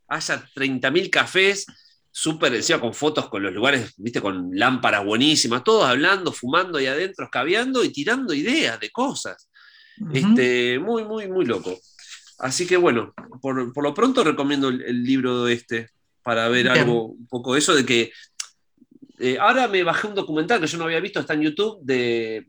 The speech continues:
Speaker 1: de Argentina Beatnik, que,
Speaker 2: Ujú.
Speaker 1: qué sé yo, para ver un poco de esto. Yo, viste que yo no estoy, no soy muy fan del Beatnik, viste, inclu-, de los, de los originales incluso.
Speaker 2: No,
Speaker 1: La verdad que
Speaker 2: había,
Speaker 1: hablamos de Kerouac,
Speaker 2: ah,
Speaker 1: entonces
Speaker 2: mm.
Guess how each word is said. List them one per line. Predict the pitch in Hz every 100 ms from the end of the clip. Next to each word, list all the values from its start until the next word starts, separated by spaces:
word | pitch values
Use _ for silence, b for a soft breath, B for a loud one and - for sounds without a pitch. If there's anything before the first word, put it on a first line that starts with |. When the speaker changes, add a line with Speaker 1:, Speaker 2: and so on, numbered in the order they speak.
| _
Speaker 1:
de | 117 117 113 113
Argentina | - 123 120 127 117
Beatnik, | 117 110 98 98 87 - B B B B -
que, | 110 107 101 95 101
Speaker 2:
Ujú. | 151 139 190 190 - _ -
Speaker 1:
qué | 285
sé | 123
yo, | 101 87
para | - 185 240
ver | 233
un | 123
poco | 139 127
de | 123 120
esto. | - 127
Yo, | 220 202
viste | 196 208
que | 160
yo | 214
no | 185
estoy, | - 185 156
no | 175
soy | 175 175
muy | 139 139 127
fan | 123 139 123 113
del | 113 107
Beatnik, | 113 104 101 98 -
viste, | 113 - 104
inclu-, | 104 127 120
de | 110
los, | 107 98 - - 110
de | 123
los | 123
originales | 135 135 190 170 117 113
incluso. | 107 113 139
Speaker 2:
No, | 185
Speaker 1:
La | 202
verdad | 185
que | 139
Speaker 2:
había, | 220 262 277
Speaker 1:
hablamos | 240 208
de | 180
Kerouac, | 139 156 156 151 127
Speaker 2:
ah, |
Speaker 1:
entonces | 120 127 170
Speaker 2:
mm. | 127 117